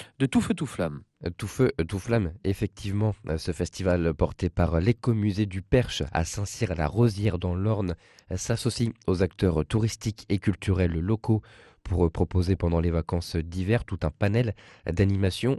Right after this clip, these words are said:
Speaker 2: autour d'un thème commun, le feu. Au fil des années, l'événement s'est étendu aux départements limitrophes couvrant l'ancien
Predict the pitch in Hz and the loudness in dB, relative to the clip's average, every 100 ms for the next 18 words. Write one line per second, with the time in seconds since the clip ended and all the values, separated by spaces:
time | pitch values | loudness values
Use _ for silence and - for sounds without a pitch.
0 | - 85 92 82 85 - 85 76 - - | -2 -2 -2 0 -4 0 -2 -2 -8 -2
1 | 87 101 131 - - - 76 76 73 - | 0 2 -2 -8 -20 -6 -2 0 -2 0
2 | 110 - - - - _ - 92 90 90 | 0 0 -8 -20 -20 _ -6 -4 0 0
3 | 87 87 98 98 90 87 95 - 76 98 | 2 4 4 4 2 2 0 -2 -2 0
4 | 95 120 139 92 95 87 - 87 80 95 | 2 2 0 0 0 -2 -2 -2 0 0
5 | 98 92 - 123 - 90 85 85 90 123 | -2 0 0 0 -2 -6 0 2 2 0
6 | - 160 | 0 -2